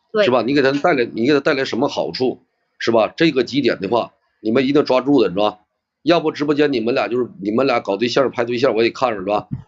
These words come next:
Speaker 2: 录着生活日常，对吧？录生活日常的话，叫大伙儿看的，哎，有意思，逗，逗乐儿，大伙儿能高兴也可以，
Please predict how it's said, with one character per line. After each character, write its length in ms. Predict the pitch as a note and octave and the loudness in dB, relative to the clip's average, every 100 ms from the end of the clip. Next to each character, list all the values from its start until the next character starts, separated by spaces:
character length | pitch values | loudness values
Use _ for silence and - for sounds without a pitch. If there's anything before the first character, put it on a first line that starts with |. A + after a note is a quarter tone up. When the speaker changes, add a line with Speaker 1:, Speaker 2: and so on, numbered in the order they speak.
| - | 0
Speaker 2:
录 160 | C3+ | 2
着 60 | A#2 | 2
生 200 | - C3 | 2 2
活 140 | A#2 | 2
日 140 | B2+ A2+ | 2 -2
常， 320 | F2 F#2+ - _ _ _ _ | -4 -6 -8 _ _ _ _
对 100 | C3 | 2
吧？ 240 | A#2 F#2+ - | 2 0 -2
录 180 | D#3+ | -2
生 160 | D3 D#3 | 0 2
活 80 | D#3+ | 2
日 100 | C#3+ | 2
常 220 | G#2+ A2+ | 0 -2
的 80 | C3 | 0
话， 160 | B2+ | -2
叫 100 | A2 | -2
大 140 | C#3+ C3+ | -2 -2
伙 100 | G2 | -2
儿 80 | F#2+ | -4
看 240 | - C#3 | -4 -2
的， 120 | G#2+ | -4
哎， 100 | - | -4
有 180 | G#2+ G2 | -2 -2
意 160 | C3+ C#3+ | 0 0
思， 140 | A2 | -2
逗， 320 | G2 C#3 B2+ - | 0 0 0 0
逗 140 | D3 | 2
乐 160 | D#3+ D#3+ | 4 2
儿， 140 | - _ _ - | 0 _ _ -2
大 140 | C3+ | 0
伙 120 | F#2+ | 0
儿 40 | G2 | -4
能 120 | B2 | -2
高 200 | C3 C3 | 0 0
兴 260 | D3+ G#2 | -2 -4
也 140 | D#2+ E2+ | -4 -6
可 180 | - D3 | 0 0
以， 260 | A2+ D2 | 0 -6